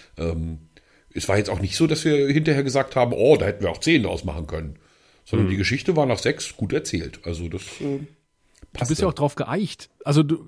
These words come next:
Speaker 2: wenn du, wenn du einen Beitrag machst, bist du drauf geeicht, dass der in drei Minuten zu Ende ist, normalerweise.
Speaker 1: Genau,
Speaker 2: Also,
Speaker 1: dein Hirn
Speaker 2: weil
Speaker 1: ist schon so konditioniert, ne?
Speaker 2: Ja, ja, so baust du den ja schon und dann musst du erstmal dich wieder zurückdenken und sagen, okay, ich mach mal einen Sieben-Minuten-Beitrag, was ja schon im Hörfunk, äh,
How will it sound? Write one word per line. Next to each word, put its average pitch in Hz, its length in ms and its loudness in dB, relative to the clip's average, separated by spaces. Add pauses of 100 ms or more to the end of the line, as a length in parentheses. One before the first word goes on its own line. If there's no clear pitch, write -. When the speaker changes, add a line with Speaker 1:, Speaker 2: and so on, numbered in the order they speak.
(120)
Speaker 2:
wenn 143 340 -10
du, 147 160 -2
wenn 143 100 2
du 151 60 4
einen 143 100 2
Beitrag 147 380 0
machst, - 380 -2
bist - 160 -4
du 156 40 0
drauf 131 200 -4
geeicht, - 420 -8
dass 135 100 -8
der 127 120 -4
in 123 80 -2
drei 120 180 -4
Minuten 135 380 2
zu - 100 -4
Ende 147 220 0
ist, - 340 -16
normalerweise. 92 800 -2 (160)
Speaker 1:
Genau, 131 160 4
Speaker 2:
Also, 101 80 4
Speaker 1:
dein 120 140 6
Hirn 151 180 8
Speaker 2:
weil 143 120 4
Speaker 1:
ist - 40 0
schon 110 200 0
so 101 100 0
konditioniert, 107 760 0
ne? 135 140 2 (180)
Speaker 2:
Ja, 147 300 0
ja, 147 280 0
so 143 120 0
baust 160 320 6
du 185 60 6
den 127 140 4
ja 104 120 2
schon 131 400 -2
und 135 180 -2
dann 139 160 2
musst 143 220 0
du 160 40 -2
erstmal 139 520 -2
dich 139 180 -6
wieder 139 160 0
zurückdenken 160 800 -2 (640)
und 143 160 2
sagen, 143 300 0
okay, 165 260 -4
ich 131 160 -6
mach 127 200 -4
mal 139 140 -2
einen 131 140 -6
Sieben-Minuten-Beitrag, 123 1500 -6
was 120 140 -6
ja 127 60 -4
schon 139 160 -2
im 110 160 -4
Hörfunk, 117 760 0
äh, 113 40 -10